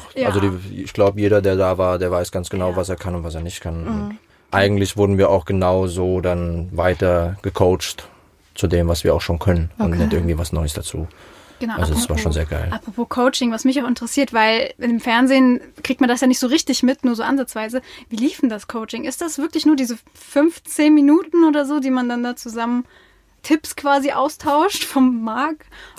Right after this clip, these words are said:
Speaker 1: Oder
Speaker 2: Also im Endeffekt, das war schon viel, was wir mit denen zu tun hatten. Wir haben auch Tipps bekommen und die waren eigentlich auch bei jeder Probe von uns dabei. Aber im Endeffekt wurden wir halt von unseren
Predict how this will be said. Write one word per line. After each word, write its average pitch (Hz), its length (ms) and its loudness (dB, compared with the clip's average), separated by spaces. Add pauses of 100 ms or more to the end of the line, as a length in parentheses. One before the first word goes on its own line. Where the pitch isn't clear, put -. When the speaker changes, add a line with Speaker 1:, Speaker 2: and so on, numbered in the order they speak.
Speaker 1:
Oder 233 180 -4
Speaker 2:
Also 107 240 2
im 98 100 2
Endeffekt, 101 460 0 (180)
das - 180 -8
war 87 360 0 (320)
schon 107 280 2
viel, 120 460 2
was 120 160 2
wir 120 60 2
mit 120 160 0
denen 113 120 2
zu 107 100 -4
tun 120 200 0
hatten. 113 200 0
Wir 92 80 2
haben 92 120 0
auch 90 260 -4
Tipps - 240 -4
bekommen 110 420 2
und 107 160 -2
die 95 120 2
waren 92 200 0
eigentlich 95 300 -4
auch 90 140 -4
bei 92 120 -4
jeder 95 260 0
Probe 107 320 2
von 107 160 -6
uns 104 120 -6
dabei. 104 400 2 (480)
Aber 92 220 2
im 92 80 2
Endeffekt 90 440 0
wurden 90 220 2
wir 87 140 2
halt 85 140 -2
von 87 180 -4
unseren 85 580 -4